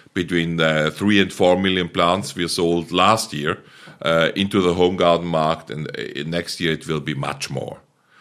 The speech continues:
So it's really a huge, and, and, and for this amount there can be many varieties, but fifty is too, too many. So in the future, that I can say here for sure,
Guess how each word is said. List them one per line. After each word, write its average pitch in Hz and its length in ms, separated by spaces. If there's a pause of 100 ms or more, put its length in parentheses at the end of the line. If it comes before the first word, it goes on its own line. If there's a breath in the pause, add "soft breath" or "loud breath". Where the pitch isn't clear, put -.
(240 soft breath)
So 85 380
it's - 200
really 90 300
a 78 60
huge, 98 500
and, 101 120
and, 120 220
and 101 160
for 101 280
this - 440
amount 104 520
there 98 120
can 101 300
be 98 100
many 85 240
varieties, 82 540
but - 200
fifty 87 300
is 80 100
too, 71 300 (240 loud breath)
too - 100
many. 73 300
So 87 140
in 87 80
the 95 80
future, 147 680 (240 loud breath)
that 107 240
I 101 60
can 101 200
say 95 280
here 104 400 (260 soft breath)
for 95 140
sure, 107 400